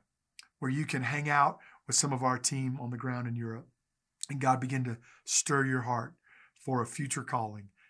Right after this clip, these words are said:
to give your life away. It's really all about that. It's about relationships.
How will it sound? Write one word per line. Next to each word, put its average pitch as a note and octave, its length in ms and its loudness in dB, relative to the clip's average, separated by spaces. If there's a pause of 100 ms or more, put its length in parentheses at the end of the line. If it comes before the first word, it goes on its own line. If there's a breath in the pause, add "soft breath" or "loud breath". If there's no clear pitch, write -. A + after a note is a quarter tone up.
(120)
to B2+ 100 -6
give A#2+ 160 -4
your A2+ 100 -6
life G#2+ 300 -8
away. C3+ 320 -18 (520)
It's C3+ 160 8
really F3 180 8
all D3+ 140 8
about C#3+ 260 2
that. A#2 120 -6
It's - 100 -4
about C#3 220 -4
relationships. C#3 920 -4